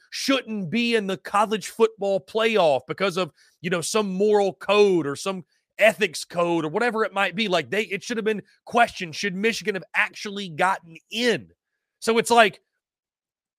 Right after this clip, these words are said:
you gotta pick a side in this one 'cause they can't both lose, right? So I, I think that's really fascinating. I think that's interesting. I think this is a pair of teams who are, who are disliked for their own reasons.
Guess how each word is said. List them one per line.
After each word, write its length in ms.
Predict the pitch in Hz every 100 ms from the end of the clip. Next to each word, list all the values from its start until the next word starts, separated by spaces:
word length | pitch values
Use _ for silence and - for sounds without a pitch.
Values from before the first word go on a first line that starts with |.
| _ -
you 100 | 220
gotta 180 | 277 233
pick 220 | 262 254
a 80 | 226
side 480 | - 247 262 247 190
in 100 | 151
this 240 | 147 -
one 100 | 98
'cause 140 | -
they 80 | 185
can't 320 | - 269 233
both 300 | 196 240 -
lose, 480 | 240 302 294 208 131
right? 240 | 185 208 -
So 180 | 208 - - _ _ -
I, 100 | 170 -
I 120 | 214
think 260 | 247 233 202
that's 220 | 196 -
really 220 | 180 143
fascinating. 800 | - 151 147 147 170 160 151 135
I 80 | 123
think 220 | 139 120
that's 240 | 123 117 -
interesting. 400 | 131 131 143 131
I 80 | 123
think 240 | 147 139
this 180 | 135 139
is 120 | 131
a 60 | 113
pair 280 | - 131 127
of 120 | -
teams 400 | 131 131 127 110
who 200 | 120 117
are, 360 | 113 110 104 - _ _ _ _
who 160 | 175
are 100 | 185
disliked 840 | 139 170 165 135 131 135 196 - - -
for 120 | 160
their 180 | 151 151
own 220 | 160 135
reasons. 600 | 117 160 185 254 285